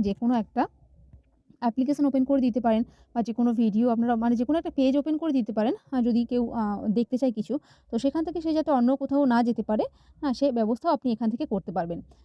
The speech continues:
তো আশা করি আপনাদের এটা অনেক কাজে আসবে। ভালো লাগলে ভিডিওটি একটা লাইক করে দেবেন, প্লিজ শেয়ার করবেন বেশি বেশি করে আপনাদের বন্ধুদের WhatsApp, Facebook-এ, এবং আমার চ্যানেলটিকে প্লিজ সাবস্ক্রাইব করে নেবেন। তো বন্ধুরা,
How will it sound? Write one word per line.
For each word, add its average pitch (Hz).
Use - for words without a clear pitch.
তো 240
আশা 247
করি 349
আপনাদের 285
এটা 262
অনেক 226
কাজে 202
আসবে। 196
ভালো 220
লাগলে 247
ভিডিওটি 220
একটা 220
লাইক 180
করে 220
দেবেন, 214
প্লিজ 269
শেয়ার 220
করবেন 226
বেশি 214
বেশি 214
করে 214
আপনাদের 196
বন্ধুদের 208
WhatsApp, 208
Facebook-এ, 185
এবং 208
আমার 226
চ্যানেলটিকে 202
প্লিজ 208
সাবস্ক্রাইব 202
করে 185
নেবেন। 165
তো 247
বন্ধুরা, 269